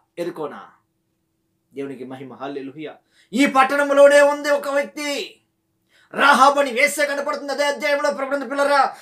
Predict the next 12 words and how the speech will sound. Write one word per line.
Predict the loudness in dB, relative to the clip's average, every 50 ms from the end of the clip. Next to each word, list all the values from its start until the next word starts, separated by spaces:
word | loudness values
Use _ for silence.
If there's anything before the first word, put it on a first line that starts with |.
| -16 -6
రాహాబు | -2 2 4 6 6 6 4 4 2
అని | 2 2
వేశ్య | 2 2 2 2 0 0
కనపడుతుంది. | 0 0 0 -2 -2 -4 -4 -6 -6 -6 -6 -6 -6 -8 -10 -14 -14 _ 0
ఎ-, | 0 0 0 0 0 0
ఎ-, | -2 -2 -4 -4 -2 -2
ఎక్కడ | 0 2 2 2
రాహాబు | 4 4 6 6 6 6 6 6 4
అనగా | 0 -2 -2
విశాలత | -4 -4 -6 -6 -2 2 2 2 2 2 0 -2
అని | -2 -2
అర్థం. | -2 0 2 2 2 0 -2